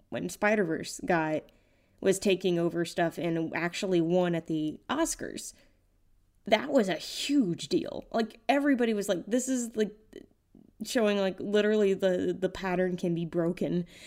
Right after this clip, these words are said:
um, of, of either Disney or Pixar winning every time. So it was, <laughs> and that's no knock against Disney and Pixar. It's just, we always know, it's unfortunately because of the standards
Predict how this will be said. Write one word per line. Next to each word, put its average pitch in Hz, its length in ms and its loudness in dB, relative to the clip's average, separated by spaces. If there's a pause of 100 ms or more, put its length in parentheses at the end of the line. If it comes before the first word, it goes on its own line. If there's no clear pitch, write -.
(220)
um, 165 580 0 (840)
of, 170 580 2
of 170 320 -4
either 185 340 2
Disney 180 380 2
or 165 80 -2
Pixar 160 400 -4
winning 156 420 -4 (480)
every 170 200 2
time. 151 400 -6 (180)
So 180 280 2
it - 20 -2
was, 170 300 -6 (460)
<laughs> - 400 -20
and 196 160 6
that's 220 180 4
no 240 180 6
knock 226 280 0
against 180 440 -2
Disney 165 320 0
and 160 100 -4
Pixar. 190 540 -4 (120)
It's 202 240 0
just, 175 340 -2
we 170 180 6
always 170 500 4
know, 180 260 -2
it's 185 160 0
unfortunately 185 1040 -2 (200)
because 175 360 -2
of 170 180 -4
the 165 140 -2
standards 170 640 -2